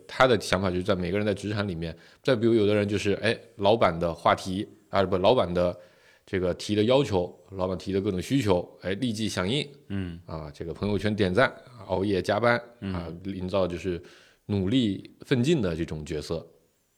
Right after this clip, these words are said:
Speaker 1: 啊，就，但可能在他的角度来看，每个人不见得自己本来就是这个样子。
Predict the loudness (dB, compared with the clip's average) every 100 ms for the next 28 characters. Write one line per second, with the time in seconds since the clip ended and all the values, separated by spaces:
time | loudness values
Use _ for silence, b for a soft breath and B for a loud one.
0 | _ -12 -12 -12 -20 _ -16 -14 -2 0
1 | 0 -4 -4 -2 2 2 4 2 2 0
2 | 0 0 -2 -2 -6 -6 B B B B
3 | B -4 0 4 4 2 0 0 2 2
4 | 2 0 -4 -4 -4 -2 -2 0 -2 -2
5 | -2 -2 0 -2 -4 -8